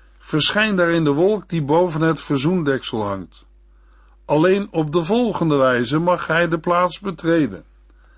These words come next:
Dan volgen er in de versen drie tot en met zes een aantal voorschriften van de Heere voor Aaron, zichzelf en zijn gezin.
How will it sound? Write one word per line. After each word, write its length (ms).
Dan 280
volgen 480
er 180
in 180
de 80
versen 440
drie 260
tot 240
en 60
met 160
zes 480
een 140
aantal 380
voorschriften 800
van 180
de 100
Heere 360
voor 280
Aaron, 720
zichzelf 720
en 160
zijn 300
gezin. 520